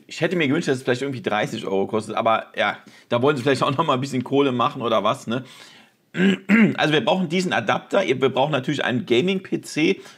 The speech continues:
und wir brauchen noch ein DisplayPort-Kabel, ne? Weil das Ganze wird nämlich hier, ja,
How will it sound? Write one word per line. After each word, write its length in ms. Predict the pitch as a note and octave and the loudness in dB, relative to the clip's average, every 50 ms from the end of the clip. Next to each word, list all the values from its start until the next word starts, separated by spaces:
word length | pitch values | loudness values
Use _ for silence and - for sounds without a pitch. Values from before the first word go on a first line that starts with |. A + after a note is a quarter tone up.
| - _ _ | -20 _ _
und 140 | - F3+ G#3 | 2 2 4
wir 100 | G#3+ G3 | 4 2
brauchen 260 | - G3 G3 F3+ E3+ | 2 2 0 2 0
noch 120 | D#3+ E3 | -2 -2
ein 100 | E3 D3+ | -2 -2
DisplayPort-Kabel, 1160 | B2 D3+ F3+ F3 - - A2+ G#2 - - - G2+ F#2+ F#2 - - A2 F#2 F2 F2+ - - - - - - - _ _ - | -2 -2 -2 -4 -4 -2 -2 -2 -2 -2 0 0 0 -2 -2 -4 -2 -2 -2 -2 -4 -8 -10 -10 -16 -20 -20 _ _ -6
ne? 240 | - A#2 D3 F3 F3+ - _ _ | -2 -2 -2 -2 -4 -10 _ _
Weil 180 | - F#2+ A#2+ B2 | -4 -2 0 0
das 140 | C3 C3+ C3 | 0 -2 -2
Ganze 280 | C3 C3+ F3+ F3 D3 | -2 -4 -4 -4 -4
wird 180 | C3+ D3+ - - | -4 -4 -4 -2
nämlich 340 | C3+ C#3+ D3+ D3 C3 - - - - - _ | -4 -2 -2 -4 -6 -8 -10 -20 -20 -20 _
hier, 520 | _ - - - C3+ D#3 D3+ D3+ D#3+ D#3 - _ _ _ _ _ - _ _ _ _ _ _ _ _ _ _ _ _ _ _ _ _ _ _ _ - | _ -16 -8 -4 -2 0 0 0 0 -4 -8 _ _ _ _ _ -20 _ _ _ _ _ _ _ _ _ _ _ _ _ _ _ _ _ _ _ -6
ja, 340 | - A2 A#2+ B2 - - | -2 -2 -2 -2 -2 -6